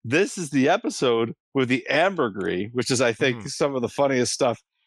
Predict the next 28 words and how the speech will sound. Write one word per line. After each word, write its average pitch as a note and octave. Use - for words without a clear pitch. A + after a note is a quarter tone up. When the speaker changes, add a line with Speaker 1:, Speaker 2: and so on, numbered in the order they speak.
Speaker 1:
in C#3
the A2
series. G2+
Uh, G#2+
I've, B2+
I A#2+
thought A2
the A#2
rolling C3+
of B2+
the A#2
barrel, A2+
uh, F#2+
everything B2+
with, A2
with A2
Fagin D3+
and A2+
Gaines, C#3
and A2
that C#3
was C3+
all B2+
great, A2+
but B2
the A#2+
duel C#3
itself, G2